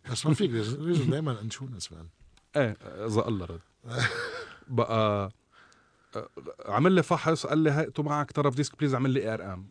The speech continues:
Speaker 2: قلت له: "بتفضل اعملها هون." قال لي: "اعملها هون لأنه أنا بالمستشفى يبعتوا لي إياها دغري وكذا أسرع." قلت له: "أوكي." نزلت منتصب القامة، لقطت هالورق، قلت له: "بدي أعمل اي ار ام، أنا الشاب الجقل." قالت لي: "إيه، في و-، في مطرح."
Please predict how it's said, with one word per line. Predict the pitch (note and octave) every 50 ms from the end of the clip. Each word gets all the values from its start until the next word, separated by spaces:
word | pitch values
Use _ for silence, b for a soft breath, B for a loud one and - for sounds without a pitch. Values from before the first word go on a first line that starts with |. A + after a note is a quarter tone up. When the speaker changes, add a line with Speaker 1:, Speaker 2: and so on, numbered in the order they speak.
| _ - B2
Speaker 2:
قلت | A#2+ A2+ -
له: | D3 C#3+
"بتفضل | B2+ - - C#3+ B2+ C#3+ -
اعملها | G#2+ A#2 B2 B2 A#2 A2+
هون." | A#2 C3 C#3+
قال | D3+ D#3+
لي: | F3 E3+
"اعملها | E3+ D3+ D#3+ E3+ E3 D#3
هون | C#3 D3 D#3+ D#3
لأنه | D3+ C3 B2+ A2+
أنا | C3 C#3+
بالمستشفى | C#3 C3+ B2+ B2+ - - C#3 B2 - -
يبعتوا | A#2+ A2 G#2 G#2+ - - B2
لي | A#2+ B2
إياها | B2 A#2+ G#2+ G#2+
دغري | A2 A#2 A2 A2+ A2+
وكذا | G2 - - A2+ G#2 G#2+ - -
أسرع." | - - A2 F#2+
قلت | G2 A2 B2+ - -
له: | C3 -
"أوكي." | A#2 - - - A#2
نزلت | A#2 A2+ B2 E3+ C#3+ C3 C3+ _ _ _ _ _ _ _ _ _ _ _ _ _ _ _ _ -
منتصب | A2+ A2+ A2 - B2+ A2 - B2+ G2+ G#2
القامة، | F#2+ F2+ - G#2+ G2 F#2 F#2 F2+ - - G#2+ B2+ D#3+ b b b b b b b b b -
لقطت | G2+ G2+ A2 B2 - - -
هالورق، | F#2+ F#2+ F2+ G2 G#2 A2 A2
قلت | F2 F#2 - -
له: | G2+ G2+
"بدي | F#2+ F#2+ F#2+ -
أعمل | G2+ G#2+ G#2+ G2 F#2 F2+
اي | F2+
ار | - - E2 G#2
ام، | G2+ G2 F#2
أنا | F#2 G2 F#2+
الشاب | E2+ - - - G2+ F#2+ G2 F#2+
الجقل." | F2 F2 F#2 G2 F#2 F#2+ E2+ E2 D#2+ - b b b b b b b b b b b b -
قالت | G2 F#2+ - -
لي: | -
"إيه، | A2+ B2+ C3
في | - - C3
و-، | C3+ C3 A#2+ -
في | - - C3 C3+
مطرح." | B2 A#2+ A#2 - B2 F#2+ - -